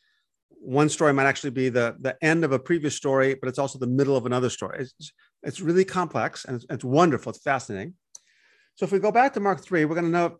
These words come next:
at least the early context will be starting in verse twenty. Mark three, verse twenty. And it says, "He came home," Mark three, verse twenty,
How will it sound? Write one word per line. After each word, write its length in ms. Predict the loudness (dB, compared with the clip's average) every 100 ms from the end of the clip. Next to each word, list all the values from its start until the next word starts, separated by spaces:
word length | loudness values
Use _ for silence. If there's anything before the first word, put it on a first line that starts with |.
| -10
at 160 | -8
least 400 | -4 2 4 2 -2
the 80 |
early 240 | -2 2 2
context 460 | 0 -4 -2 -4
will 60 | -2
be 40 |
starting 240 | -2 -2 -2
in 80 | -2
verse 160 | -4
twenty. 480 | -6 -4 -4 -6 -14 _ _ _ -4
Mark 200 | -4 -2
three, 160 | -4
verse 200 | -4 -6
twenty. 500 | -6 -8 -6 -10 -18 _ _ _ _ _ _ _ _ _ _ _ _ -2
And 100 | -2
it 80 | 0
says, 540 | 2 4 4 0 -10 _ _ -6
"He 100 | -4
came 280 | 0 0 2
home," 480 | 4 4 2 -2 -10 _ _ _
Mark 160 | -4 -4
three, 160 | -4 -6
verse 160 | -6
twenty, 340 | -8 -10 -10